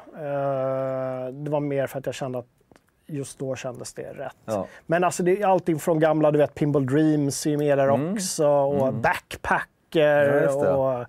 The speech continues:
Speaker 1: Ja.
Speaker 2: det finns hur mycket titlar som helst. Sverige har ju verkligen levererat, eh, ända sedan demoscenen
Speaker 1: Ja,
Speaker 2: har vi varit
Speaker 1: vi är
Speaker 2: med
Speaker 1: en
Speaker 2: i
Speaker 1: stor makt.
Speaker 2: gamet.
Speaker 1: Skriv i chatten vilket det bästa svenska spelet är. Jag nämnde bland annat personligen just Pinball Dreams,
Speaker 2: Mm.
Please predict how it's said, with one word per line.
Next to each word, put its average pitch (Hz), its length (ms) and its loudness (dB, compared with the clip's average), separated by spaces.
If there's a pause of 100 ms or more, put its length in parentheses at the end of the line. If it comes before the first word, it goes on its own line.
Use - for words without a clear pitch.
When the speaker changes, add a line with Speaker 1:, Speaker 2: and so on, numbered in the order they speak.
(340)
Speaker 1:
Ja. 92 60 -6
Speaker 2:
det 104 120 -2
finns 143 180 -2
hur 185 60 4
mycket 156 220 0
titlar 135 220 0
som 135 140 -6
helst. - 420 -10
Sverige 156 340 0
har 151 80 2
ju 156 60 2
verkligen 151 360 0
levererat, 147 800 0 (380)
eh, 175 60 -8
ända 143 240 -2
sedan 135 400 -4 (460)
demoscenen 156 1500 2 (120)
Speaker 1:
Ja, 101 320 2
Speaker 2:
har 151 120 -2
vi 151 100 2
varit 139 140 8
Speaker 1:
vi - 40 2
är 143 80 4
Speaker 2:
med 139 160 4
Speaker 1:
en 127 100 2
Speaker 2:
i - 20 0 (100)
Speaker 1:
stor 143 80 2
makt. 135 120 4
Speaker 2:
gamet. 123 340 -2
Speaker 1:
Skriv 202 380 2
i 175 60 4
chatten 175 320 2
vilket 139 220 0
det 127 60 4
bästa 123 380 0
svenska 117 340 -2
spelet 113 380 0
är. 87 180 -2 (200)
Jag 156 580 2
nämnde 123 420 0
bland 117 200 2
annat 120 300 0 (300)
personligen 127 420 -4 (360)
just 143 220 -2
Pinball 101 280 0
Dreams, 123 260 0
Speaker 2:
Mm. 202 120 0